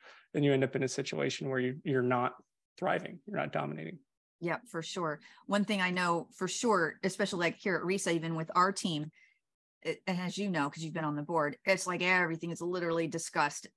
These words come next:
Speaker 2: ad nauseum, all the decisions that are made, it's all the pros and cons are weighed, everybody's opinions are made. And it's interesting because you can come up, you and I both know, we can both come up with a really banging idea. And we were like,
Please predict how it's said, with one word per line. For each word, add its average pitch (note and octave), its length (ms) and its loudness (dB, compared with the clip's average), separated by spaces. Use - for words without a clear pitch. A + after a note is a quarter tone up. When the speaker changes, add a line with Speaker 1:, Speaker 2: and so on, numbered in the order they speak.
Speaker 2:
ad D#3+ 200 0
nauseum, D3+ 680 2
all E3 300 6
the F3 80 2
decisions D#3+ 500 -2
that D#3 100 2
are D#3 80 2
made, C#3 240 0
it's B2+ 200 -6
all E3+ 180 8
the F3 80 0
pros F3 220 -2
and F3 120 -4
cons F3 320 4
are D#3 60 0
weighed, D3 200 2
everybody's E3 340 2
opinions F3+ 500 -2
are D#3 100 0
made. C3+ 320 -2
And G3 100 4
it's G3 140 0
interesting G#3 460 0
because F3+ 360 -2
you B3+ 140 0
can D4 60 2
come A#3+ 180 2
up, F#3+ 160 2
you B3+ 180 2
and A3 100 4
I F3+ 140 4
both F3+ 240 2
know, D3+ 140 0
we G3+ 120 0
can G#3 140 4
both F#3 200 6
come F#3 180 0
up D#3+ 120 -2
with E3 140 0
a D#3+ 60 2
really F#3+ 500 2
banging E3 440 2
idea. C#3+ 480 -2
And F3 240 4
we G#3+ 160 2
were F3 140 2
like, D3 180 0